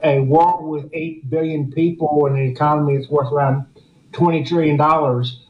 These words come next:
A bunch of computers and, and reasonably smart people in D C aren't gonna be able to figure this out.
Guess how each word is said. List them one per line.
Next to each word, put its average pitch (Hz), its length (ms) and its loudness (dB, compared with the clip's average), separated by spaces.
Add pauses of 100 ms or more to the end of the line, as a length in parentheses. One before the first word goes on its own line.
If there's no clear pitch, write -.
(100)
A - 40 -20
bunch 180 260 0
of - 60 -14
computers 165 600 0
and, 147 260 -2
and 156 140 2
reasonably 180 420 2
smart 170 360 0
people 160 360 0
in 139 100 2
D 156 180 2
C 175 220 2
aren't 156 220 2
gonna 143 120 -2
be 147 60 0
able 131 180 -2
to 120 80 -8
figure 131 220 0
this 120 160 -2
out. 147 200 0